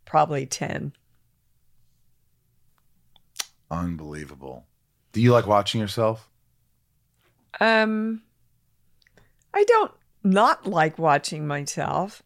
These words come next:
Speaker 1: I don't watch myself a lot.
Speaker 2: Yeah.
Speaker 1: Um,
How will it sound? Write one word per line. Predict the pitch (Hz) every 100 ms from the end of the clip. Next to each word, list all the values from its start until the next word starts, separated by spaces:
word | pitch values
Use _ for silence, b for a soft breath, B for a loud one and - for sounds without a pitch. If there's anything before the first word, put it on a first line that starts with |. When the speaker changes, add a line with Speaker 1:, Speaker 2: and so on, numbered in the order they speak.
| _
Speaker 1:
I | -
don't | 233 240
watch | 190 180 -
myself | 175 165 160 165 160
a | 147
lot. | 143 147 190 139 147 - - - b b b
Speaker 2:
Yeah. | 151 69 65
Speaker 1:
Um, | 185 170 165 165